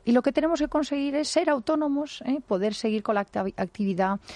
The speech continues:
con la iniciativa, eh, económica y con la creación de riqueza, que es lo fundamental. ¿Y cuál es el plan de Vox? Está, es claro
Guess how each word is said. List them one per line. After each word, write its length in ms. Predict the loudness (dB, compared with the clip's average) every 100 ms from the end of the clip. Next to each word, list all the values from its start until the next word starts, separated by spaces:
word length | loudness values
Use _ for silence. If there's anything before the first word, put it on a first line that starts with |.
| -12
con 140 | 0 4
la 80 | 4
iniciativa, 920 | 6 4 4 0 0 -2 0 0 -2
eh, 160 | -2 -2
económica 560 | 0 0 2 0 0 -2
y 60 |
con 240 | 0 -2 0
la 320 | 0 -2 -4
creación 480 | -2 -2 0 2 2
de 80 | 2
riqueza, 500 | 0 0 -2 0 -4
que 120 | -4
es 60 | -4
lo 40 |
fundamental. 640 | -6 -6 -6 -6 -10 -12 -14 -16 -14 -16 -6
¿Y 60 |
cuál 200 | 0 2
es 140 | 2 0
el 80 | -2
plan 240 | 0 0
de 80 | 0
Vox? 300 | -4 0 0
Está, 220 | 2 0 -2
es 160 | -4
claro 380 | 0 2 2 0